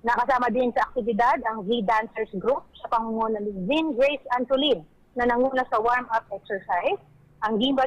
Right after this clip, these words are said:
Traffic Management Office sa pangunguna ni Sir Jaco Agapito, ang M H U, M H O or Municipal Office, R H U, sa pangunguna ni Doktora Maria Jean Tadeo at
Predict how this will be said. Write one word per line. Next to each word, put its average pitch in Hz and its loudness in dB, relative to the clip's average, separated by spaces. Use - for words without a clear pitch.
Traffic 262 0
Management 240 -4
Office 240 0
sa 226 -2
pangunguna 214 -2
ni 214 -6
Sir 254 4
Jaco 233 -2
Agapito, 226 0
ang 233 -2
M 262 -2
H 262 -2
U, 254 2
M 320 2
H 311 0
O 285 4
or 240 0
Municipal 247 -2
Office, 269 0
R 247 2
H 240 0
U, 262 2
sa 240 2
pangunguna 226 0
ni 233 2
Doktora 247 4
Maria 233 4
Jean 254 -2
Tadeo 254 4
at 208 2